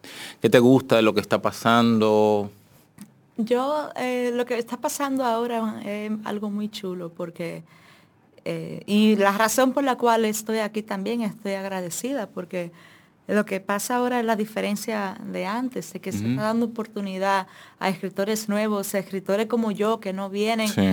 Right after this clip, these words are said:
Speaker 2: Eh, yo no soy una académica. Académica en el hecho de que leo mucho y soy, y leo mucha filosofía y me leo, pero no, no soy académica de que no, no, no tengo una carrera académica, ¿no? O sea,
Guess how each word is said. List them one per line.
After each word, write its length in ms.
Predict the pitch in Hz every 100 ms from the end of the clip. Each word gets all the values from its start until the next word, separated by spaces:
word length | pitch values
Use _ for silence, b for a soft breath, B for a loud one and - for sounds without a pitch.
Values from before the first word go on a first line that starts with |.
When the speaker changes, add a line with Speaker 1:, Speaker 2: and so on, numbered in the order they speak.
| 127 -
Speaker 2:
Eh, 300 | 202 190 -
yo 160 | 190 214
no 100 | 233
soy 240 | 233 247
una 140 | 247 233
académica. 680 | 208 175 214 220 196 185 -
Académica 640 | 220 233 233 294 359 330
en 100 | 302
el 100 | 269
hecho 240 | 285 294
de 100 | 269
que 160 | 247 226
leo 260 | 214 233 294
mucho 420 | 269 320 - 220
y 160 | 208
soy, 340 | 196 214 220 240 B B
y 100 | 214
leo 220 | 220 226 262
mucha 220 | 277 269
filosofía 840 | 269 247 - 220 - 240 294 269
y 40 | 220
me 140 | 220
leo, 160 | 226 233
pero 200 | 247 233
no, 360 | 233 254 294 285 B
no 120 | 247 262
soy 160 | 330
académica 580 | 311 294 262 302 - 226
de 120 | 220
que 120 | 220
no, 460 | 220 220 254 247 226
no, 360 | 214 220 233 220
no 400 | 214 220 226 226
tengo 320 | 226 233 226
una 140 | 226 226
carrera 420 | 214 208 214 202
académica, 880 | 202 196 170 185 214 190 170 160 156
¿no? 140 | 175
O 40 | 175
sea, 240 | 202 170